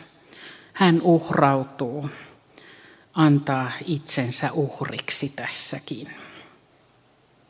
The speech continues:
Ja Jeesus kertoo, kuinka naisen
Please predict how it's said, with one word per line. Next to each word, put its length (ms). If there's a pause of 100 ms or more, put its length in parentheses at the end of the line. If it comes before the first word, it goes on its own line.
(640)
Ja 200 (260)
Jeesus 380
kertoo, 560
kuinka 460 (960)
naisen 640